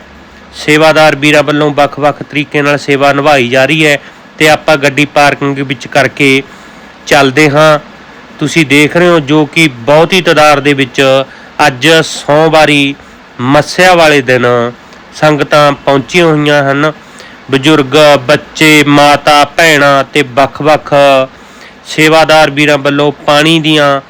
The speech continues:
ਸਵੀਲਾਂ ਲਾਈਆਂ ਗਈਆਂ ਨੇ ਤੇ ਆਪਣੇ ਨਾਲ ਮੋਹਿਤ ਸ਼ਰਮਾ, ਦੀਪਿਕਾ ਸ਼ਰਮਾ, ਜਸਪਾਲ ਕੌਰ ਜੀ ਤੇ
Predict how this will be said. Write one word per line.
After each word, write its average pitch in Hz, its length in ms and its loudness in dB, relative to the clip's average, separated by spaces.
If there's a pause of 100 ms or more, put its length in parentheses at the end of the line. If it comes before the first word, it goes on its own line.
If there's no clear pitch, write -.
(340)
ਸਵੀਲਾਂ 151 600 0
ਲਾਈਆਂ 135 420 0
ਗਈਆਂ 143 300 -2
ਨੇ 143 200 -2 (760)
ਤੇ 156 140 0
ਆਪਣੇ 156 360 0
ਨਾਲ 147 400 2
ਮੋਹਿਤ 139 420 -2
ਸ਼ਰਮਾ, 151 600 0
ਦੀਪਿਕਾ 143 600 -2
ਸ਼ਰਮਾ, 143 600 -2 (1800)
ਜਸਪਾਲ 147 640 0
ਕੌਰ 143 300 2
ਜੀ 135 360 -2 (1040)
ਤੇ 147 400 0